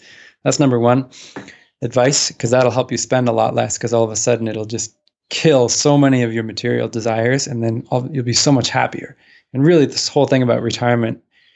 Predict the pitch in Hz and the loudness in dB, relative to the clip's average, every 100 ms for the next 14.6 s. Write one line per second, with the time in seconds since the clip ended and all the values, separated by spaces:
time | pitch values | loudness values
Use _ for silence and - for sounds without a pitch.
0 | _ _ 127 120 117 117 110 120 117 113 | _ _ -6 0 2 2 2 0 2 0
1 | 107 120 117 110 117 - 120 123 113 123 | 0 0 0 -2 -4 -8 -4 -4 -2 0
2 | 113 117 - 127 - - - 139 120 151 | 0 -2 -8 -6 -6 -6 -8 -8 -2 2
3 | 170 123 - 127 - 120 104 120 123 117 | 4 4 2 -2 -2 -4 -4 -2 -4 -4
4 | - - 120 117 - _ _ _ _ - | -4 -4 -2 -4 -8 _ _ _ _ -4
5 | - 147 156 123 120 127 123 - _ - | 0 2 4 4 2 0 -2 -8 _ -10
6 | 123 120 131 131 135 113 110 107 117 117 | -8 -6 -4 -4 -2 -2 -4 -4 -4 -2
7 | 120 123 127 - 120 117 120 127 127 120 | -2 -4 -10 -8 -4 -2 -2 -2 -2 -2
8 | 120 120 117 113 117 117 113 - _ _ | 0 0 0 0 0 0 -2 -6 _ _
9 | _ _ _ _ _ _ _ 135 127 131 | _ _ _ _ _ _ _ 0 2 4
10 | 127 120 120 120 170 165 120 - - 120 | 2 2 0 2 4 4 2 -4 -4 -4
11 | 113 135 - 127 117 113 127 120 - - | -2 -4 -2 -2 -2 -2 -2 -2 -4 -12
12 | - 131 135 127 135 135 131 120 120 135 | -2 2 2 2 4 4 4 2 2 4
13 | 123 127 - 131 131 131 123 117 117 117 | 2 0 -2 0 2 2 2 0 0 0
14 | 117 113 127 135 - - | 0 0 -2 -2 -6 -16